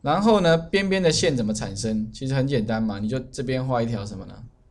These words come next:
有没有？这样不就画出来？然后在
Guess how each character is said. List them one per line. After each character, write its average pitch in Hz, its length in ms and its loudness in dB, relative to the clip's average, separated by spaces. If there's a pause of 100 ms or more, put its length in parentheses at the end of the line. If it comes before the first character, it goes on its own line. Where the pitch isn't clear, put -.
(1400)
有 107 100 -8
没 113 80 -2
有？ 107 180 -2 (2250)
这 165 100 -4
样 156 100 -2
不 135 60 -4
就 139 160 -2
画 139 160 0
出 120 220 -6
来？ 110 260 -6
然 151 160 0
后 196 220 0
在 180 440 -2